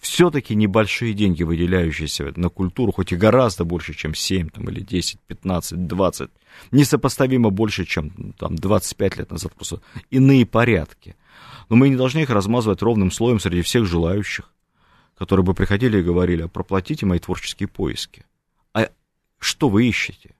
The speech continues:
А ради чего? А ваш творческий поиск как соотносится вообще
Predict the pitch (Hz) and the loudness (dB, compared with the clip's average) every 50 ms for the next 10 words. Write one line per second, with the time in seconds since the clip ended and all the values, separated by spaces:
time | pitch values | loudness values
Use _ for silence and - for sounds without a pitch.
0 | _ _ _ - 90 92 104 110 110 117 113 - - 131 123 104 78 57 - _ | _ _ _ -6 -4 0 0 0 0 -2 -4 -2 -2 -2 -2 -4 -4 -6 -8 _
1 | _ _ - - 95 107 110 - - 123 120 113 - - - 117 - - 139 131 | _ _ -4 0 0 0 0 0 -2 -4 -4 -4 -4 -6 -8 -10 -6 -2 -2 -2
2 | 113 - - - 117 120 - - - 98 95 92 - 113 127 135 - - - - | -2 -2 -4 -4 -4 -4 -4 -4 -4 -4 -4 -2 -4 -4 -4 -4 -6 -8 -10 -10
3 | - - - _ _ _ _ _ _ _ - - 92 92 - - 90 82 | -10 -10 -12 _ _ _ _ _ _ _ -16 -10 -6 -4 0 0 0 -2